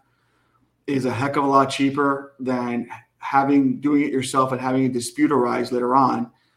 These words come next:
uh, and then trying to figure out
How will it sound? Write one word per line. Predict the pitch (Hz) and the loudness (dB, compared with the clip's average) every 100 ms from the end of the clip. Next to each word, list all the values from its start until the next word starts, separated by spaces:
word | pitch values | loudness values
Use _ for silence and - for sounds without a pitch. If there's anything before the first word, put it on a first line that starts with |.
| _ _ _ _ - | _ _ _ _ -8
uh, | 123 117 113 - | -4 -2 -4 -4
and | 135 120 | -4 -2
then | |
trying | 120 - 127 127 | -2 0 0 0
to | |
figure | 120 131 123 | 0 0 2
out | 127 123 123 | 4 4 2